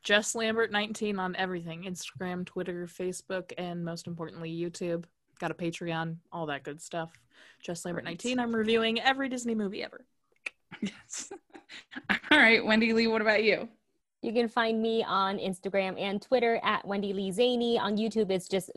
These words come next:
Speaker 3: The Movie Couple, so type that in and you should, should not have any problem finding us. We have an Instagram for The Movie Couple too, but I really don't post as much on that, so.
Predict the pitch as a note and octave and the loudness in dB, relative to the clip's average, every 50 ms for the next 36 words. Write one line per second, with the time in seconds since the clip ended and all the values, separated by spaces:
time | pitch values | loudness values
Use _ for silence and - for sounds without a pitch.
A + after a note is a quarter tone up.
0 | E3+ F3 G#3+ A#3 B3 A#3+ G#3+ A3+ - A3+ G#3+ G3+ G3+ G3+ G#3 G#3 - F#3+ F3+ E3 | -2 2 2 4 4 4 2 2 4 4 4 6 4 2 2 2 0 -2 -4 -4
1 | - - - G#3+ G3 - - G3+ G3 G3+ G#3+ A3 G#3+ F#3 E3 E3+ E3+ D#3+ E3 E3+ | -6 -2 0 0 2 4 4 2 4 4 2 2 2 0 0 -2 -2 -4 -4 -4
2 | E3 E3 F3+ F3+ - C4 B3 - _ - C#4 C4+ - - D4 D#4+ D#4+ D4+ C#4+ C#4 | -4 -4 -4 -4 -6 -8 -8 -8 _ -12 -10 -6 -4 -2 0 2 2 2 2 0
3 | A#3 A#3 A#3 A3+ G#3+ - G#3+ F#3+ F#3 G3 F#3 - F#3 F3+ F3 E3+ E3 F3 - - | 0 2 2 0 0 0 -2 -2 -2 -2 -4 -4 -4 -4 -2 0 0 0 0 -4
4 | - - - - - - A3 A#3+ C#4+ E4 E4+ A#3 A#3 A#3 - - G#3+ A3+ A3+ G#3+ | -18 -20 -20 -8 0 4 4 6 6 6 6 4 4 2 2 2 2 2 4 4
5 | - G#3+ G3 G3 F#3 F3 F#3 - F#3+ F#3 F3 E3+ - - G3 G#3 G#3 F#3 E3+ D#3 | 2 2 2 2 0 0 0 0 0 0 0 -2 0 0 0 0 2 2 2 2
6 | D3+ D#3 D#3 D3+ D3+ E3 - - - G#3+ - - F#3+ G#3 G#3 - G3+ G3+ F#3+ - | 0 0 -2 -4 -6 -6 -8 -8 -8 -8 -6 -6 -6 -6 -6 -8 -8 -10 -10 -10
7 | - - A3 A3 - C#4 C#4 C4+ C#4 C#4+ D4 D4 C#4 A#3 - - - - | -10 -10 -12 -10 -12 -12 -12 -12 -12 -12 -12 -14 -14 -14 -12 -12 -10 -10